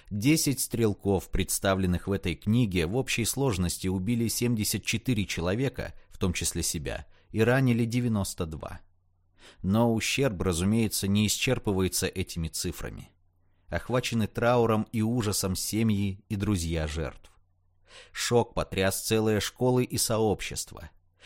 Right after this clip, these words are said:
Ученики, родители и школьные администрации по всей стране гадают, насколько безопасно в их школе.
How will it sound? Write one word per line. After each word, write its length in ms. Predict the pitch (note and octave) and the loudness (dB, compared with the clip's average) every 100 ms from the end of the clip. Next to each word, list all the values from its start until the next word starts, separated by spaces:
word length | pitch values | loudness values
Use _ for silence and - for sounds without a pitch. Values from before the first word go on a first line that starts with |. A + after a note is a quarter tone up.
| - | -8
Ученики, 640 | F#2+ G2+ - G2+ F#2 - A2 | -4 0 2 4 2 2 2
родители 540 | G#2 E2 F#2 F#2+ G2+ | 2 2 0 0 0
и 100 | F#2 | 2
школьные 460 | F2 - A2 G#2 F#2+ | 0 2 2 4 2
администрации 840 | E2 F2+ F2+ - A#2+ A#2+ - G2 | 2 0 -2 -2 0 0 0 -2
по 180 | F2 F#2+ | -2 -4
всей 260 | - A2+ G#2 | -2 -2 -2
стране 460 | - G2 G2+ B2 | -2 -2 0 0
гадают, 580 | G2+ A2+ A#2+ C#3 F#2 C#2+ | 2 0 2 2 0 0
насколько 460 | F2 E2+ - - G#2+ | -4 -2 -2 -2 0
безопасно 680 | G2 F#2+ F#2+ E2 D#2+ F2+ | 0 0 0 0 -2 -2
в 80 | E2+ | -4
их 100 | E2 | -4
школе. 460 | - - C2 G1+ | -8 -8 -10 -10